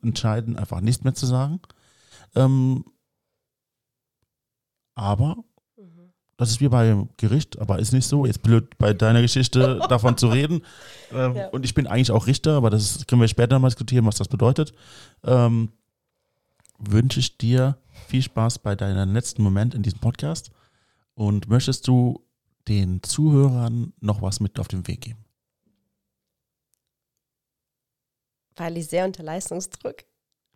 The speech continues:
Speaker 2: ähm,
Speaker 1: Ah, das
Speaker 2: gelitten
Speaker 1: gleiche Thema.
Speaker 2: habe,
Speaker 1: <laughs> Ja.
Speaker 2: denke ich jetzt, wie kann ich das jetzt perfekt machen? Aber das möchte ich gar nicht machen. Ich möchte das nicht perfekt machen. Ich möchte einfach aus dem Herzen reden und sagen, denk dran,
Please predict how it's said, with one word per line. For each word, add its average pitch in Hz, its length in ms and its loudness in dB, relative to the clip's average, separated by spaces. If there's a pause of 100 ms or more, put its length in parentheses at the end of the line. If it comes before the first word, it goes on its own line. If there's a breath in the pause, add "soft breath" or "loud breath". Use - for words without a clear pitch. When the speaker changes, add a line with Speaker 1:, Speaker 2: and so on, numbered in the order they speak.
Speaker 2:
ähm, - 120 -10
Speaker 1:
Ah, 330 300 -2
das - 140 2
Speaker 2:
gelitten 214 120 0
Speaker 1:
gleiche - 200 0
Thema. - 200 -2
Speaker 2:
habe, 214 380 -4
Speaker 1:
<laughs> 127 200 -2
Ja. 127 120 0 (1300)
Speaker 2:
denke 214 340 -4
ich 220 100 -12
jetzt, 214 260 -10
wie 208 120 -12
kann 202 220 -12
ich 202 60 -10
das 190 140 -12
jetzt 175 160 -18
perfekt 185 400 -8
machen? 170 440 -10 (920)
Aber 185 140 -4
das 180 140 -4
möchte 190 260 -4
ich 165 80 -20
gar 165 100 -12
nicht 165 160 -12
machen. 165 220 -10
Ich 160 120 -14
möchte 185 200 -6
das 175 100 -14
nicht 180 140 -12
perfekt - 320 -14
machen. 170 260 -14
Ich 165 100 -18
möchte 175 240 -12
einfach 170 280 -12
aus 170 140 -14
dem 160 100 -10
Herzen 170 380 -12
reden 170 380 -14 (800)
und 185 160 -6
sagen, 175 600 -6 (1900)
denk 202 260 -4
dran, 180 500 -10